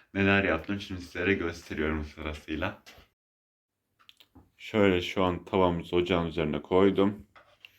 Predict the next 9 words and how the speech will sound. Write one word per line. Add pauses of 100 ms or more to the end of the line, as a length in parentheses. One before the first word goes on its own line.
(320)
Şu
şekilde
patateslerimi
arkadaşlar
dün
geceden
haşlatmışım
şu
şekilde.